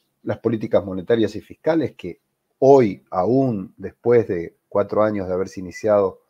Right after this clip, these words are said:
la pandemia covid diecinueve, siguen, eh, todavía sin encontrar un camino de, eh, de, de,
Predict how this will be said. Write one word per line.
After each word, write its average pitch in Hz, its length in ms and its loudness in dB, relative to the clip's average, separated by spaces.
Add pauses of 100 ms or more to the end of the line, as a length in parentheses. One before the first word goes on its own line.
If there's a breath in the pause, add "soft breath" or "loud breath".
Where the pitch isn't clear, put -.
(480 soft breath)
la 95 220 -6
pandemia 98 480 -2
covid 101 200 -4
diecinueve, 98 540 -6
siguen, 127 800 -8 (460)
eh, 90 220 -16
todavía 101 440 -4
sin 107 200 -12
encontrar 101 680 -6
un 101 160 -12
camino 95 720 -6 (600)
de, 92 640 -6
eh, 85 500 -14
de, 82 240 -20
de, - 340 -20